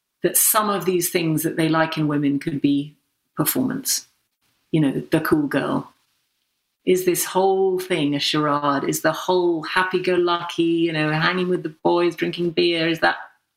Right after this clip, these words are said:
for every woman, is that a charade? No, of course not. But are there some who, who play cooler than they are? Yeah, hell yeah, <laughs> of course there are. You know, and that was what Gillian Flynn tapped into so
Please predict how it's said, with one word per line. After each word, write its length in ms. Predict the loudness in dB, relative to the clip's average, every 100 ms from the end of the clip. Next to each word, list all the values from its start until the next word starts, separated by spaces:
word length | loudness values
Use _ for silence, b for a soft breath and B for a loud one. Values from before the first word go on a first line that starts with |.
| -6
for 140 | -4 0
every 260 | 0 2
woman, 240 | 2 0 -2
is 120 | -2
that 100 | -2
a 40 |
charade? 360 | 0 2 2 0 -6 -2
No, 260 | 0 0
of 120 | -2
course 320 | -2 -2 -2 -2
not. 280 | -4 -8 b b b _
But 100 | 0
are 180 | 2 2
there 140 | 0 -2
some 400 | 0 0 0 0
who, 360 | 0 0 -2 b b b b _ _ _ _ _ _ 0
who 140 | 0 0 -2
play 400 | 0 0 -2 -12 _
cooler 560 | 0 2 2 0 -2 -2
than 160 | 0 0
they 160 | 2
are? 320 | 2 2 0 -2
Yeah, 400 | -2 -2 -2 -6 _
hell 240 | -4 -2 -2
yeah, 280 | -2 -2 -4
<laughs> 80 | -6
of 60 | -6
course 400 | -6 -2 -4 0
there 200 | 2 2
are. 320 | 0 -2 -8 B B B B -2
You 80 | 0
know, 100 | 2
and 160 | 2 2
that 180 | 0
was 140 | 0 -4
what 160 | -2
Gillian 360 | -2 0 0 -2
Flynn 460 | -4 -2 0 -2 -4
tapped 360 | -4 -4 -2
into 320 | -4 -2 -2
so 340 | -2 0 0